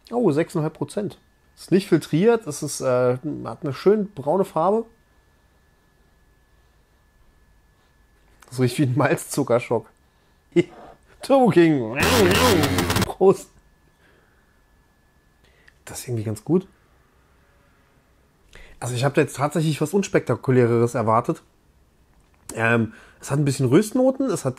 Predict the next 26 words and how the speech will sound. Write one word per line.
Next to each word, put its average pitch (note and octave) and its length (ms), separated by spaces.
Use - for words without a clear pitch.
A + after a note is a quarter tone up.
k-, - 240
kräftig G3+ 500
Malz D#3 340
und A#3+ 420
es C3 100
schmeckt A3 240
nach - 160
Alkohol. A2 520
Mm. D3+ 380
Geschmacklich - 720
wüsste E3 380
ich E3+ 100
jetzt D#3+ 120
gar F3+ 120
nicht, G3+ 160
was D#3+ 120
es - 60
ist. G3+ 200
Hätte D#3+ 140
ich E3+ 100
gesagt, E3 320
das E3 80
ist C#3+ 80
ein C3+ 60
belgisches F#3+ 380
Bier. G#2 280